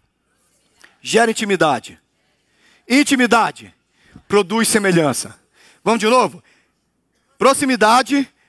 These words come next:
gera intimidade. Intimidade produz semelhança. De novo. Gera intimidade. Por exemplo, Patrícia e, e Carla. Proximidade gera intimidade. Elas começaram a andar juntas.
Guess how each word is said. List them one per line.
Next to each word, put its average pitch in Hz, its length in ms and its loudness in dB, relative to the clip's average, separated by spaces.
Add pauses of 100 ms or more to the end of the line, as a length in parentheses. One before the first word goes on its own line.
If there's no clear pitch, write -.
(100)
gera 247 440 0
intimidade. 226 760 0 (300)
Intimidade 247 760 2
produz 214 460 -2
semelhança. 220 520 0
De 226 100 -2
novo. 190 360 -2 (1600)
Gera 208 480 0
intimidade. 220 760 0 (2250)
Por 311 160 2
exemplo, 233 400 -2
Patrícia 277 720 2
e, 285 300 0
e 247 80 0
Carla. 170 480 0 (560)
Proximidade 254 880 2
gera 240 240 -2
intimidade. 226 600 -2
Elas 196 140 -4
começaram 247 420 0
a 269 40 -2
andar 285 140 2
juntas. - 540 -4